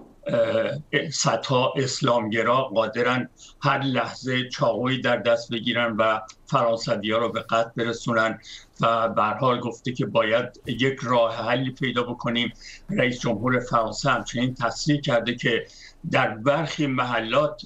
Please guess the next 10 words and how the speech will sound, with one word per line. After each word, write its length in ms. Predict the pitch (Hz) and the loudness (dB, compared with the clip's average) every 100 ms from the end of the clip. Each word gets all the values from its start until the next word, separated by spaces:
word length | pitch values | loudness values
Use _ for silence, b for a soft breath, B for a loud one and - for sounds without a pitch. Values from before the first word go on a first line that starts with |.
| - | -6
اه، 440 | 113 110 107 104 101 | -4 -2 -2 -4 -4
در 260 | 127 117 | -2 -2
فرانسه، 720 | - 123 110 107 - 151 160 B B B B - | 0 -2 -2 -4 -2 0 0 B B B B -2
اه، 100 | 117 110 104 | 0 0 -2
مثل 380 | 139 147 151 147 147 | -2 0 2 0 0
اینترنت 580 | 131 123 131 117 120 117 - | -2 -4 -2 -2 -2 -4 -4
گروه‌های 420 | 131 123 135 131 | -4 0 2 0
وابسته 580 | 131 117 113 - - 127 | 2 2 2 -4 -4 -4
به 240 | 113 - | -2 -4
اسلام 460 | - - 117 113 | -6 0 2 2